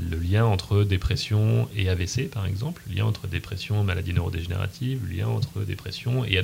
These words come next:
et, et maladie du cerveau en général. Donc c'est une hypothèse que l'on creuse, on est probablement, euh, assez leader, hein, dans, dans ces, dans cette recherche, euh, sur cette thématique.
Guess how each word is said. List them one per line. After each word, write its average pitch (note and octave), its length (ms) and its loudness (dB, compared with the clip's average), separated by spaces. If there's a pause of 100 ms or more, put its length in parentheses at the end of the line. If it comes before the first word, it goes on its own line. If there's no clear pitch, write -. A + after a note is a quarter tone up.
(120)
et, F#2+ 180 0
et F#2 60 -2
maladie F2+ 280 0
du G#2+ 100 0
cerveau F#2+ 340 -2
en G2+ 60 -2
général. G2 320 -6 (600)
Donc G2+ 100 -2
c'est - 80 0
une A#2 80 4
hypothèse A2+ 380 2
que - 100 -4
l'on F#2+ 120 2
creuse, C#3 360 2
on G#2+ 80 4
est F2+ 60 2
probablement, A#2 600 6
euh, G2+ 120 2 (680)
assez A2 240 4
leader, C3 440 8
hein, C#3 100 6
dans, A2 140 4 (100)
dans G2+ 100 4
ces, G#2 160 -2
dans G2 160 2
cette - 220 -6
recherche, - 480 -2
euh, G2 240 2
sur F#2+ 220 -8
cette G2 180 -6
thématique. - 540 -4